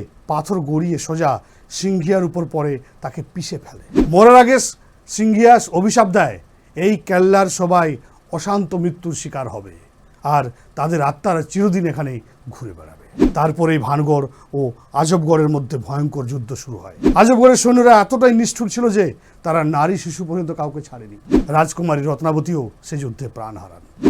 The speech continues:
সেই গণহত্যার পর থেকেই এখানে নাকি আর্তনাদ শোনা যায়। কিন্তু যদি সবই গুজব হয়,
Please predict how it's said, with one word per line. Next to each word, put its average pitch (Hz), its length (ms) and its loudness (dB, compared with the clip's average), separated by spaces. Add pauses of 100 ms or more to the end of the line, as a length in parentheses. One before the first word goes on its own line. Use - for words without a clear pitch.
সেই 220 140 4
গণহত্যার 240 460 6
পর 226 200 8 (100)
থেকেই 190 280 2 (180)
এখানে 175 260 -2
নাকি 156 240 -4 (380)
আর্তনাদ 147 560 -6
শোনা 113 300 -16
যায়। 92 240 -20 (440)
কিন্তু 262 240 4
যদি 269 180 2 (120)
সবই 220 280 4 (340)
গুজব 175 320 0
হয়, 120 300 -6